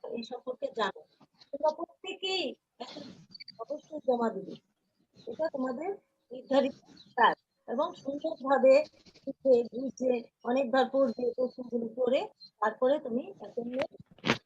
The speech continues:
আমাদের শিক্ষকদের কথা, বইয়ের সহযোগিতা, নিজের কথা, উম, উম,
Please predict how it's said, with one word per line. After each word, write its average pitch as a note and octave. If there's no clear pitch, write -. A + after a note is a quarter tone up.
আমাদের B3+
শিক্ষকদের -
কথা, -
বইয়ের C#4
সহযোগিতা, C4+
নিজের C4+
কথা, C4+
উম, A3+
উম, A#3+